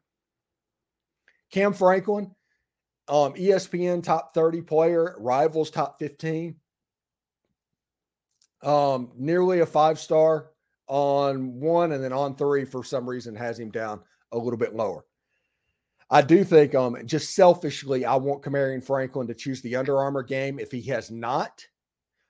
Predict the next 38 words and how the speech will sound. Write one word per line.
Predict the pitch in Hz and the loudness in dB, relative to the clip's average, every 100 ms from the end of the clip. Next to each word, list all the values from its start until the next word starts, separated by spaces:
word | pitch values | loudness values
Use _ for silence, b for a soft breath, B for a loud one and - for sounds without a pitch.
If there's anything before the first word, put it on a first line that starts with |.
| _ | _
because | 143 139 143 | -8 -2 -2
I | 147 143 | 0 0
will | 151 151 | 0 -4
be | 120 139 131 | -6 -6 -2
at | 147 | -2
that | 202 196 | -2 -4
game, | 160 170 170 160 | -2 0 0 -2
and | 131 | -4
I | 117 120 | -6 -6
would | 123 117 | -6 -8
love | 120 135 139 | -2 -2 -2
to | 135 | -6
be | 131 | -2
able | 135 120 | -2 -2
to | 113 | -6
cover | - 135 123 | -4 -4 -4
him | 95 135 123 | -6 -6 -6
the | 120 | -8
same | - 127 123 | -8 -8 -4
way | 120 120 | -2 -2
that | 117 | -2
I | 110 | -6
did | 123 117 117 | -4 -4 -6
on | 117 110 | -10 -10
Suntarian | - 113 135 120 | -10 -4 -2 -2
Perkins | 107 123 117 110 | -2 -4 -4 -12
and | 113 | -6
Aiden | 113 104 | -6 -6
Williams | 117 117 107 | -6 -6 -6
last | 113 120 110 - | -2 -2 -2 -10
year. | 95 90 _ _ _ _ 123 | -14 -16 _ _ _ _ -4
Um, | 123 120 | -2 0
I'm | 135 | 0
going | 147 151 | 2 2
to | 147 | 2
that | 123 113 | -4 -4
game | 135 110 | -6 -6
regardless, | 113 98 147 160 117 110 95 - | -6 2 4 4 0 -6 -10 -18